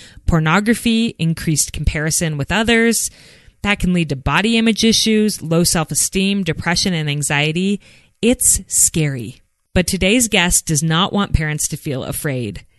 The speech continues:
She wants us to feel empowered with tools and know-how to make smart, safe decisions regarding technology within our families.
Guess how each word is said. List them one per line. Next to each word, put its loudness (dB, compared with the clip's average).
She 2
wants 2
us 2
to 2
feel 0
empowered -2
with -2
tools 2
and 0
know-how 0
to -4
make 0
smart, 0
safe 0
decisions -2
regarding -2
technology -4
within -4
our -6
families. -8